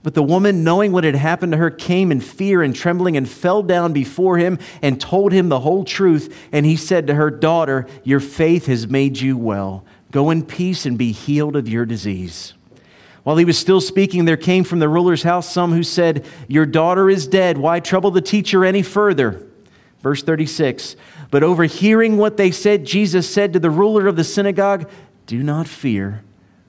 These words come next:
only believe." And he allowed no one to follow him except Peter and James and John, the brother of James. They came to the house of the ruler of the synagogue, and Jesus saw a commotion, people weeping and wailing loudly. And when he had entered, he said to them,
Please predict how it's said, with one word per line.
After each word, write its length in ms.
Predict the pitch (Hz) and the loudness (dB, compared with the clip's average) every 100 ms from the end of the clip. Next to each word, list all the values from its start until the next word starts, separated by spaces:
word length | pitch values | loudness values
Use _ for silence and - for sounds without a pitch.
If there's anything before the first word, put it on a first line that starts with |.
| - | -10
only 240 | 104 117 | -4 -4
believe." 680 | 120 127 104 87 82 - - _ - - _ - - - | -4 -4 -4 -6 -12 -16 -20 _ -20 -20 _ -20 -20 -4
And 140 | 127 | 2
he 80 | 156 | 4
allowed 400 | 147 156 156 127 | 4 2 0 0
no 160 | 165 180 | 2 4
one 240 | 208 214 | 4 2
to 80 | 202 | 0
follow 400 | - 202 202 180 | 0 0 0 0
him 160 | 165 | 0
except 380 | 165 156 175 165 | 0 -2 -4 -4
Peter 340 | - 202 202 196 | -2 0 2 4
and 160 | 160 | 2
James 380 | 139 170 190 156 | 0 2 2 0
and 100 | 165 | 0
John, 300 | 151 165 180 | 0 0 0
the 80 | 175 | 0
brother 340 | 139 156 160 | 0 0 0
of 100 | 151 | 0
James. 560 | 110 131 117 101 101 - - - _ _ | -2 -2 -2 -4 -8 -14 -18 -20 _ _
They 140 | - 147 | -2 0
came 260 | 175 180 | 2 2
to 60 | 175 | 2
the 100 | 156 | 0
house 320 | 143 175 175 | 2 0 -2
of 60 | 160 | -2
the 80 | 151 | 0
ruler 260 | 175 185 | 2 4
of 80 | 180 | 4
the 80 | 156 | 0
synagogue, 500 | - 175 170 180 165 | -2 -2 0 0 0
and 140 | 156 | -2
Jesus 380 | 117 185 170 160 | 0 0 0 0
saw 200 | 170 170 | 0 -2
a 60 | 170 | 0
commotion, 500 | 156 165 180 - 139 | 0 2 2 0 -2
people 340 | 180 180 165 | 0 0 0
weeping 380 | 143 196 180 165 | 2 0 0 0
and 160 | 147 | 2
wailing 440 | 143 170 180 170 151 | 2 2 2 0 0
loudly. 460 | 156 175 156 151 - - - | 0 0 0 -2 -4 -10 -2
And 160 | 147 | 0
when 120 | 165 | 2
he 80 | 180 | 4
had 100 | 175 | 2
entered, 360 | - 185 185 170 | 2 0 0 0
he 100 | 170 | 0
said 280 | - 185 - | 0 -2 -2
to 100 | 165 | -2
them, 260 | 156 143 | 0 0